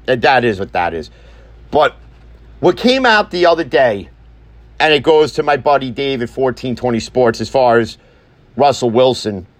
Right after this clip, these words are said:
and that he's been playing with a partial tear in his shoulder, in his lat somewhere,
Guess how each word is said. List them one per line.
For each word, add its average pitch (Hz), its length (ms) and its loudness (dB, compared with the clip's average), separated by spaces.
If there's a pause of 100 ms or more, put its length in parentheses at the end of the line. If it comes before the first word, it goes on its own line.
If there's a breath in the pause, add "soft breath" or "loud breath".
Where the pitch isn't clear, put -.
and 123 120 -2
that 147 180 4
he's 123 140 -8
been 170 180 0
playing 165 280 -4
with 160 100 2
a 135 100 0
partial 151 460 0
tear 147 400 2
in 117 60 -2
his 110 100 -6
shoulder, 117 580 -2
in 113 120 -4
his 104 140 -6
lat 131 340 0
somewhere, 92 500 -2